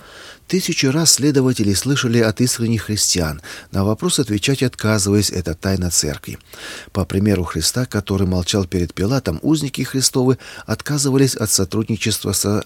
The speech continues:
следствием по вопросам церкви. Служители на скамье подсудимых отстаивали данное им Богом право проявлять святое неповиновение законам, противоречащим библейским заповедям. "Судите, справедливо ли пред Богом слушать вас более, нежели Бога?"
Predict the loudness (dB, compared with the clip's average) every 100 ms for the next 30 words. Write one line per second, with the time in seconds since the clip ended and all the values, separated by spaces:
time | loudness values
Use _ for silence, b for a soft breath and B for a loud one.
0 | -2 0 0 -2 0 0 2 0 -2 -2
1 | -2 0 -2 0 -2 -2 -6 -12 B B
2 | B B -10 -4 -2 -2 2 2 2 -2
3 | -2 -2 -2 -2 -2 -2 0 2 2 0
4 | 0 -2 -2 -2 0 0 0 0 2 2
5 | 4 2 0 0 -2 0 0 0 -2 B
6 | B -2 2 2 2 2 0 4 2 4
7 | 2 2 2 2 2 2 2 2 0 0
8 | 2 2 0 -2 -2 -2 -2 -2 0 0
9 | -2 B -4 -2 0 -2 0 -2 -2 -4
10 | -4 -4 -4 -6 -10 B B B 0 4
11 | 4 4 0 2 2 2 0 0 4 4
12 | 4 2 -2 0 2 2 0 -2 -4 -4
13 | -2 -4 -4 -2 -2 0 0 -2 -4 -4
14 | -6 -6 -10